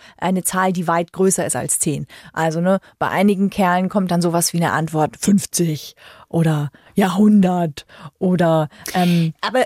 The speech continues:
Speaker 2: was ich daran so schade finde, ist, dass dem Mann da zugesprochen wird, quasi, du darfst deine Erfahrungen sammeln.
Speaker 1: Ja.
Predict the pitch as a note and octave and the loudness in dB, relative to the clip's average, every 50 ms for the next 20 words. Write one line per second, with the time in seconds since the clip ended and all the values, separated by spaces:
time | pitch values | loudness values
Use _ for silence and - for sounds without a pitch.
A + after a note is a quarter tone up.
0 | - _ G3+ F#3+ A3+ A#3+ A#3+ - C#4 C4 - C#4+ C4 B3 A#3 A3+ - - C#4 D4 | -2 _ -8 -4 -4 -2 -2 -2 -4 -2 -2 0 0 0 -2 -2 -4 -2 -2 -2
1 | D4+ C#4+ - - G3+ G3 D3 F3+ - - G#3+ - - - F#3 F#3 F#3 G3+ A#3 C4 | -2 -2 -4 -4 -6 -4 -4 -4 -4 -4 -4 -2 -2 -2 0 0 0 2 2 2
2 | C4+ C4 A#3 - - - - A3 A3 A3+ - - - A3+ G#3 - A3+ A3 F#3+ G#3+ | 2 0 0 -2 -6 -4 -4 -2 -2 -4 -4 -4 -4 -6 -2 0 0 2 2 2
3 | A3 G#3+ - - - G3+ G3 F3+ F#3+ F#3+ F3 G#3+ G3 A3 G#3+ - - G3 F#3+ F#3 | 0 -2 -4 -6 -2 -2 -2 0 -2 -2 -2 0 0 0 0 0 -2 -2 0 0
4 | B2 D3 - - F#3 E3+ - F3+ F3+ F3 D3+ D3 F3+ F#3 F3+ D3+ B2+ A#2 G#3 G#3 | -2 -2 -4 -2 -4 -4 -2 -2 -2 -2 0 0 0 0 0 -2 -2 2 2 2
5 | G3+ F#3 | 2 2